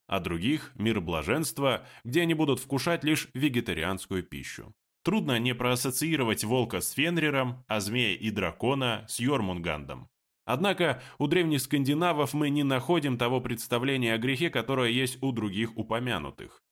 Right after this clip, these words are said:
Зато находим четкое и ясное представление о Роке. Миру суждено погибнуть не потому, что он погряз в грехах, а потому, что такова его судьба.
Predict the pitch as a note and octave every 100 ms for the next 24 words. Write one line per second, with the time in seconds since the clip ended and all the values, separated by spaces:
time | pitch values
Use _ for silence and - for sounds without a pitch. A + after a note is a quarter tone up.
0 | _ _ _ G2+ A2+ D3+ C#3 C3 C#3 A#2+
1 | - E3 F#3+ D3 A2+ G2 G2+ A#2 G#2+ G2+
2 | F2 G2+ - G#2+ B2+ C#3 B2+ - A2+ C3
3 | C3+ F#2 D2 C2 - _ _ _ _ _
4 | A2+ F3 D#3 B2+ A2+ G2+ A#2+ B2 F#2+ F2
5 | C#3 B2 A2+ G2+ F2 E2+ F2+ F3 F3 D#3+
6 | C#3+ C3 B2 C3 A#2 A2+ B2 B2 A#2+ A2+
7 | G#2+ - G2 D#2+ F2+ E3 F3 - D#3 G#2+
8 | - D2 F2+ A#2+ F2 D2 E2 E2 F#2 E2+
9 | C#2 A1+